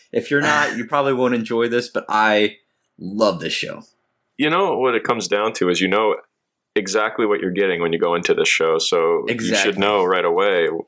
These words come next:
Speaker 2: whether it's for you or not. And there's gonna be those people who are forced to watch it and write reviews, and those are the bad reviews you're seeing. But, um, I mean, don't take it seriously, uh,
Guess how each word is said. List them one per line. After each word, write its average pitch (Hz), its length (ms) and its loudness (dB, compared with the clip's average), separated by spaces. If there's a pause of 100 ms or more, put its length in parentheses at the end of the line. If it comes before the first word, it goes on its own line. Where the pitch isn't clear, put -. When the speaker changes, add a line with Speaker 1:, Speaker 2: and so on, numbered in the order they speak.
Speaker 2:
whether 85 360 0
it's 78 120 -2
for 80 140 -2
you 87 200 0
or 80 80 0
not. 76 340 0
And 92 140 0
there's 85 120 0
gonna 104 160 0
be 95 80 2
those 85 160 0
people 95 280 -4
who 82 80 2
are 69 80 2
forced 87 320 -2
to 82 80 2
watch 76 260 0
it 76 40 -4
and 78 80 -12
write 76 200 0
reviews, 71 340 0
and 76 100 2
those 67 180 2
are 69 120 2
the - 120 -2
bad 78 240 2
reviews 80 320 2
you're 67 100 2
seeing. - 340 -2 (440)
But, 82 460 0 (340)
um, 76 440 0 (340)
I 95 120 0
mean, 92 340 0 (420)
don't 104 240 0
take 120 160 0
it 107 80 -2
seriously, 95 560 2 (200)
uh, 80 280 2